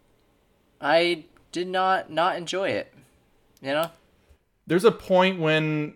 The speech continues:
Speaker 2: the internal logic and it falls apart, but, um, if you, if you can tolerate Johnny Depp and his deppiness, you'll like most of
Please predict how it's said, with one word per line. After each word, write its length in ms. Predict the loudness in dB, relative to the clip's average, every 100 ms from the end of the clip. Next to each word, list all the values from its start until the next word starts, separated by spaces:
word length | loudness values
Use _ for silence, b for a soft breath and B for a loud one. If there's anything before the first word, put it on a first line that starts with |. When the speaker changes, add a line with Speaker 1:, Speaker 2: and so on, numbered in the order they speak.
| -10
Speaker 2:
the 480 | 2 6 6 4 0
internal 420 | -6 -6 -2 2
logic 500 | 4 4 4 0 -2
and 140 | -4 -4
it 160 | -6 -6 -12 _ _
falls 420 | 0 6 6 6
apart, 680 | 2 -2 2 2 2 -2 -2
but, 240 | 2 4
um, 300 | 2 0 -4 -8 -12 -6
if 220 | -4 -2
you, 320 | -4 -6 -12 _
if 140 | -6
you 80 | -4
can 160 | -2 -2
tolerate 560 | 2 2 4 2 -4
Johnny 280 | -4 -2 -2
Depp 260 | 2 2 2
and 100 | -4
his 160 | -2
deppiness, 800 | 0 0 0 -2 -2 -4 -8 -10 _
you'll 300 | 2 4 4
like 360 | 4 2 -2 -6
most 240 | -4
of 40 | -4